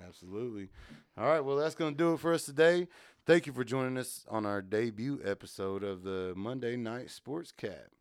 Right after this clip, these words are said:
And, uh, join us back here again next Monday at five thirty.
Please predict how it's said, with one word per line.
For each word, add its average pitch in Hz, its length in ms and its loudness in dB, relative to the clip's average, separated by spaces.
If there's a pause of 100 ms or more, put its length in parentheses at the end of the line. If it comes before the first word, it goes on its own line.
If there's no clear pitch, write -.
(420)
And, 104 240 -4
uh, 104 200 2
join 123 220 0
us 131 100 -2
back 147 300 6
here 156 200 2
again 156 540 2 (100)
next 104 260 -4
Monday 117 400 2
at 107 100 -4
five 123 360 2
thirty. 147 420 0